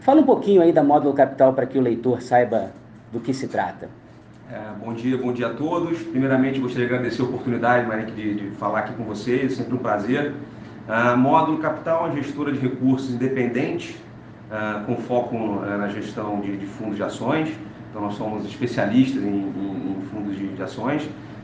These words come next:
Speaker 2: que segue uma filosofia fun-, fundamentalista de investimento, buscando sempre retornos consistentes de longo prazo,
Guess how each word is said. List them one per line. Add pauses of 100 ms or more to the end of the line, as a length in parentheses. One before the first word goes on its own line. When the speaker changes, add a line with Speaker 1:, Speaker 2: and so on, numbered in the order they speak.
Speaker 2:
que
segue
uma
filosofia
fun-, (100)
fundamentalista
de
investimento, (380)
buscando
sempre
retornos
consistentes
de
longo
prazo,